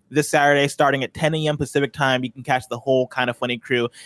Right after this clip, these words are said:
and our shenanigans for twelve hours straight as we'll be raising money for the Children's Miracle Network of Hospitals. You can catch it all going down live right here on twitch dot T V slash kinda funny games.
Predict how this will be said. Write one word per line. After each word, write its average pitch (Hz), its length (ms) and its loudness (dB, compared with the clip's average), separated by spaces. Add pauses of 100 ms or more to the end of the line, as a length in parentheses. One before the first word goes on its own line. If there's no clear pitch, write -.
(160)
and 214 160 2
our 214 60 4
shenanigans 160 580 0
for 143 100 -4
twelve 185 540 4
hours 147 320 4
straight 139 400 0 (300)
as 160 260 2
we'll 151 60 2
be 147 100 2
raising 139 320 2
money 131 220 0
for 131 160 -4
the 127 80 0
Children's 131 480 -2
Miracle 123 260 -6
Network 107 300 -4
of 110 80 -18
Hospitals. 127 520 -2 (280)
You 139 80 -10
can 139 80 -6
catch 156 240 -2
it 151 100 2 (200)
all 160 260 6
going 151 340 0
down 135 400 2
live 151 380 4
right 139 180 2
here 139 160 0
on 131 120 0
twitch - 220 -2
dot 127 160 2
T - 100 -10
V 135 100 -2
slash 123 240 0
kinda 123 200 -4
funny 127 200 -4
games. 131 360 -4